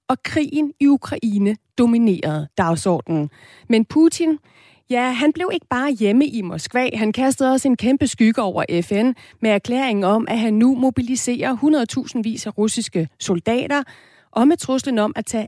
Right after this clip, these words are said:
alle midler, også atomvåben, i brug for at beskytte Rusland.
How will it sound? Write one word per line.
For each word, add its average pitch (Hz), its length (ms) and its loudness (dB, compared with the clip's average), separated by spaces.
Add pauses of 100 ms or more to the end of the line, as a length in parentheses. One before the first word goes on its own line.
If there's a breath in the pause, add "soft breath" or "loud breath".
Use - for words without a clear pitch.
(140)
alle 214 300 4
midler, 208 420 2 (300)
også 208 280 0
atomvåben, 233 720 -4 (240)
i 302 100 2
brug - 280 -2 (220)
for - 120 -4
at 220 100 -2
beskytte 160 520 -2 (220)
Rusland. 170 400 -2